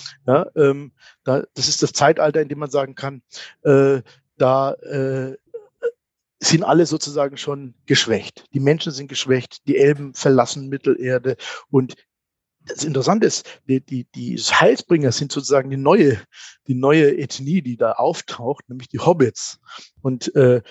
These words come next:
nicht die Hobbits, äh, die gab's vor dem dritten Zeitalter nicht. Deswegen werden wir Harf-, Harfoot, äh, äh, äh, sehen, also Vorläufer der,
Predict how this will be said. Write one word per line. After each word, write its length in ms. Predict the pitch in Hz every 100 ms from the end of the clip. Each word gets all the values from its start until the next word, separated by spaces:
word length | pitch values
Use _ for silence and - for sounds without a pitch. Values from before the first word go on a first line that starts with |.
| _
nicht 160 | 156 131
die 40 |
Hobbits, 360 | 139 156 - -
äh, 140 | 135
die 140 | 139
gab's 260 | 127 131 -
vor 200 | - 139
dem 140 | 135
dritten 240 | 139 - 139
Zeitalter 500 | - 127 123 117 120
nicht. 220 | 165 -
Deswegen 340 | 123 127 127 - - - -
werden 240 | 127 123
wir 240 | 120 113 - _ -
Harf-, 640 | - 147 180 - - _
Harfoot, 1000 | - - - - 143 160 - 165 - - -
äh, 60 | -
äh, 800 | 151 175 160 - 165 165 165 170
äh, 40 |
sehen, 280 | 143 151 175
also 120 | 127
Vorläufer 840 | - - 170 208 160 151 - 143 139
der, 260 | 139 135